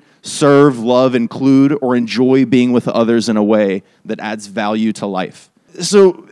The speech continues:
this idea that this party is all about love and inclusiveness and,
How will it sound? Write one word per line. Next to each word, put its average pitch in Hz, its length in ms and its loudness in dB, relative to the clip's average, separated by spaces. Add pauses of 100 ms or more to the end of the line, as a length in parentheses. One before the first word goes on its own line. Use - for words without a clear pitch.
(140)
this 175 260 -2
idea 202 460 0
that 151 300 0
this 139 160 -2
party 160 340 0
is 143 140 0
all 143 200 0
about 127 240 0
love 151 380 2
and 135 100 -2
inclusiveness 127 880 -2
and, 110 220 -4